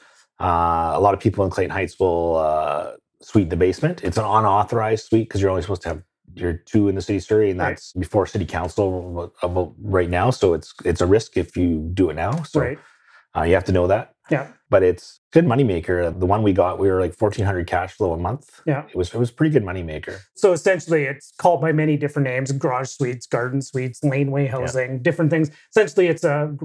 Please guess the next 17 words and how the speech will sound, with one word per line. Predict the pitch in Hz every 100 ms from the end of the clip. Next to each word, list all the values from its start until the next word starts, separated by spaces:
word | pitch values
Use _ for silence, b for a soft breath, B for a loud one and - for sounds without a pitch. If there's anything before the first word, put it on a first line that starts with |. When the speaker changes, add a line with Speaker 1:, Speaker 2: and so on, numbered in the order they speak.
| 147
Speaker 2:
it's | 170 143
a | 147
suite | - 185 151
above | 160 170 180
the | 180
garage, | 170 170 165 165 - b b -
and | 160
then | 160 160
in | - 160 156
where | 151 156
you | 175
were, | 175 170 156
people | 170 160 151
were | 147
actually | 143 143
putting | 147 143
s-, | -